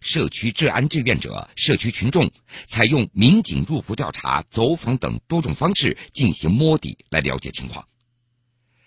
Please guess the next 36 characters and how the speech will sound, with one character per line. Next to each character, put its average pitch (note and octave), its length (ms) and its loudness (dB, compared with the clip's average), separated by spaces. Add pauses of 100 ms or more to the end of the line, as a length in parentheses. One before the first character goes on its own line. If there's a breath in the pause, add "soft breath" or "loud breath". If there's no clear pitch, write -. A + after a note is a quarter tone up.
(220 soft breath)
在 E3+ 120 4
摸 D#3+ 220 6
排 D#3+ 180 -4
当 F#2 160 0
中， C#2 320 -4
民 C#3+ 220 8
警 - 180 -4
发 E2 120 -4
现 - 200 -8 (560 loud breath)
报 F#3+ 240 4
警 A2 180 2
人 C3 160 2
陈 - 140 -4
某 A2+ 200 0
所 C#2 220 -6
在 A2+ 140 -4
的 - 80 -6
小 - 140 -12
区 - 180 -4
内 C3 160 2 (180 loud breath)
曾 C3 200 0
经 C#3+ 180 0
在 D#2+ 140 -2
短 B1+ 260 -6
时 F#2+ 100 -8
间 E3+ 180 2
内 D3 180 2 (180 loud breath)
有 G2 160 2
连 F#2+ 300 0
续 G#2 220 -2
数 D#3 320 0
十 - 180 -4
套 - 160 -6
的 - 80 -6
房 G#2 260 0
子 - 240 -4